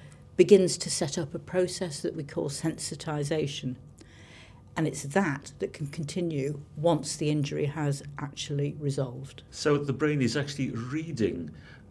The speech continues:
Speaker 2: what's happened
Speaker 1: Yeah.
Speaker 2: in the wrong way.
Speaker 1: In the wrong way. It's very akin, actually. There are interesting parallels, and I think this is an area that will become a focus of attention,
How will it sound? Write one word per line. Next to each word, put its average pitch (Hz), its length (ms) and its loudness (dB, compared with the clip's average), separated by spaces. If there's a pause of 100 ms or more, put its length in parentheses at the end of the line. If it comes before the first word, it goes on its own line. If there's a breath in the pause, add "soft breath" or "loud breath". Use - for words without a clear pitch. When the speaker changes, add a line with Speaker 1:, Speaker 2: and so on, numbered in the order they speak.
(140)
Speaker 2:
what's 120 300 -2
happened - 680 -8 (220)
Speaker 1:
Yeah. 151 180 -2 (480)
Speaker 2:
in 117 140 0
the 101 80 0
wrong 95 280 0
way. 85 220 -2
Speaker 1:
In 185 140 10
the 170 80 10
wrong 170 160 8
way. 143 180 4 (320 loud breath)
It's - 160 4
very 415 240 10
akin, 330 400 10
actually. 147 300 4
There 170 160 10
are 202 60 10
interesting 233 520 6
parallels, 151 640 2
and 165 80 0
I 160 60 0
think 190 180 2
this 190 160 -2
is 175 80 -4
an 180 80 -2
area 165 240 2
that 160 160 4
will 160 160 2
become 151 400 -2
a 160 60 0
focus 175 480 -2
of 151 80 -6
attention, 147 640 -4